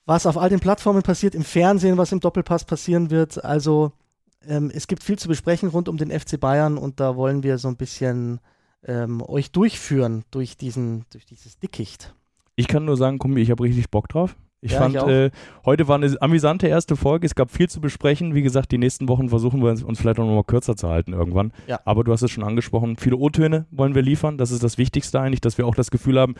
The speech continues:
Speaker 2: hier sitzen nicht nur zwei in einer kleinen Box und sprechen irgendwie miteinander, sondern wir sind auch da draußen unterwegs,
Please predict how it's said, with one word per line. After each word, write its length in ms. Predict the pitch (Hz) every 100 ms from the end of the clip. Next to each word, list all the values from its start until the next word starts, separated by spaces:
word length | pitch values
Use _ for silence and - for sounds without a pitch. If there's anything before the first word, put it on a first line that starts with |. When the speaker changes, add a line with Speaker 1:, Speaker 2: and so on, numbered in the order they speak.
| - -
Speaker 2:
hier 80 | 120
sitzen 260 | 117 - 139
nicht 120 | 127
nur 120 | 127
zwei 220 | - 127
in 80 | 127
einer 60 | 120
kleinen 220 | 123 117
Box 220 | 117 -
und 120 | 120
sprechen 240 | - 117 131
irgendwie 160 | 127
miteinander, 420 | 120 127 123 127 117
sondern 160 | 113
wir 60 | 110
sind 80 | 117
auch 80 | 113
da 100 | 113
draußen 380 | 95 110 143
unterwegs, 460 | 131 123 113 123 -